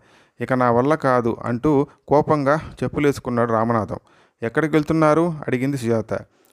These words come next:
"లాయర్ దగ్గరికి, నీకు విడాకులు ఇచ్చేస్తాను," అని చెప్పాడు రామనాథం. గంట తర్వాత పిల్లిలా వచ్చి కి-, కిచెన్లో దూరి కాఫీ చేసి భార్యకిచ్చాడు. "ఏమైంది, విడాకులు ఇస్తానన్నారుగా?" కాఫీ సిప్ చేస్తూ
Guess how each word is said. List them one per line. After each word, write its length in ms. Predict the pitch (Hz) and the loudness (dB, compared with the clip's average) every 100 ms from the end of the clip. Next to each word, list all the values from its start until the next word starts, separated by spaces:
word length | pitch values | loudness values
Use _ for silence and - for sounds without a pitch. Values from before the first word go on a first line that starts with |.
| _ | _
"లాయర్ 320 | 107 120 147 139 | -2 2 2 0
దగ్గరికి, 500 | 110 107 101 95 - - _ | -2 -2 -6 -12 -18 -20 _
నీకు 200 | 117 131 | -6 -2
విడాకులు 380 | 117 123 143 131 | 0 2 2 0
ఇచ్చేస్తాను," 580 | 123 117 101 - 92 95 _ _ | -2 -4 -4 -8 -10 -12 _ _
అని 100 | 147 127 | -4 0
చెప్పాడు 400 | 117 113 98 101 - _ - | 0 0 -2 -4 -10 _ -2
రామనాథం. 460 | 117 123 110 98 98 _ _ _ _ - 113 | 0 2 0 -2 -6 _ _ _ _ -6 -4
గంట 160 | 135 | 0
తర్వాత 500 | 151 143 170 175 151 | 2 4 4 4 2
పిల్లిలా 560 | 143 147 - 156 160 160 | 0 0 -2 0 2 4
వచ్చి 320 | 135 - 151 | 2 0 -4
కి-, 160 | 147 127 | -4 -8
కిచెన్లో 420 | 127 160 156 147 | -4 0 2 2
దూరి 420 | 113 113 117 139 - _ | 2 0 0 -2 -6 _
కాఫీ 320 | - 147 175 175 | -2 0 0 -2
చేసి 160 | 135 143 | -2 0
భార్యకిచ్చాడు. 720 | 120 123 139 113 - 101 98 - _ _ 113 | 0 0 0 -4 -6 -6 -8 -12 _ _ 0
"ఏమైంది, 600 | 123 156 165 160 180 180 - | 2 2 2 2 0 -2 -6
విడాకులు 360 | 113 123 151 156 | 0 2 2 0
ఇస్తానన్నారుగా?" 720 | 147 - 147 147 143 143 180 - - _ _ _ _ | -2 0 0 2 2 2 -2 -4 -16 _ _ _ _
కాఫీ 500 | - 139 165 151 170 - _ | -2 0 0 -4 -4 -8 _
సిప్ 360 | - 160 165 139 | -2 -2 0 -2
చేస్తూ 380 | 117 - 143 | -2 0 -2